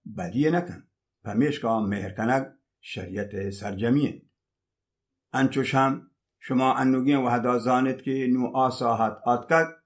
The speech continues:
که چوابا پاد بیایید و هوشیار ببید.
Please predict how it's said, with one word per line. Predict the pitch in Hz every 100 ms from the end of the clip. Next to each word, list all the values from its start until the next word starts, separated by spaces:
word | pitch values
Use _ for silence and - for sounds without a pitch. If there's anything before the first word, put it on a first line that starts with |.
| _ _ _
که | 135 123
چوابا | 120 110 107 104 101 98
پاد | 98 - 117 123 117
بیایید | 123 120 113 113 113
و | 107 110 95
هوشیار | 87 104 104 98
ببید. | 85 87 90